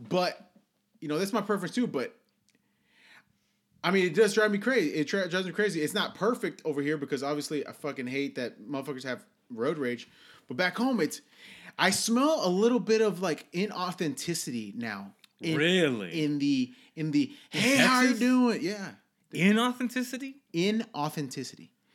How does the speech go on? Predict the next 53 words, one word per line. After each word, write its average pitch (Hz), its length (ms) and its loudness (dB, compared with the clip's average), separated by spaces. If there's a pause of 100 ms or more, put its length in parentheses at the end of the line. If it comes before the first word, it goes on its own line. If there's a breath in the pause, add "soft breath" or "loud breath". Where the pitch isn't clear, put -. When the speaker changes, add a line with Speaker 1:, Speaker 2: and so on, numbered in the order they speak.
(760 soft breath)
Speaker 1:
I 147 140 2
sense 254 540 2
it. - 100 -10 (760)
I 160 120 4
don't 226 100 2
know 247 80 6
if 247 60 4
I'm 233 140 0
Speaker 2:
Really? 202 40 -2
Speaker 1:
just 202 200 -4
tripping, 285 460 0 (600 soft breath)
Speaker 2:
I 165 80 0
don't 170 80 0
Speaker 1:
but 165 160 2
Speaker 2:
sense 294 220 -4
that 202 120 0
at 147 100 -2
all, 233 220 -2
man. 107 360 -6
Speaker 1:
Dude, 165 400 2
I'm 143 180 -2
telling 240 320 0
you, 175 60 0
bro. 139 220 -2
Speaker 2:
I 190 100 2
think 269 240 -4
people 208 260 -2
are 165 60 0
saying 180 180 2
that 240 120 8
Speaker 1:
I - 40 -2
Speaker 2:
from 165 140 -2
the 131 80 0
bottom 180 460 2
of 156 80 0
their 139 120 -4
fucking 185 340 -2
heart, 165 180 2
Speaker 1:
Dude, 190 180 8
Speaker 2:
and 131 100 0
I, 180 140 8
Speaker 1:
I 208 40 8
don't 220 120 8
Speaker 2:
I 214 40 6
swear 208 200 4
Speaker 1:
think 226 100 4
Speaker 2:
to - 60 4
Speaker 1:
so. 214 80 8
Speaker 2:
God. 214 80 2
Speaker 1:
I 185 120 6
don't 220 240 2
think 214 300 0
motherfuckers 190 880 0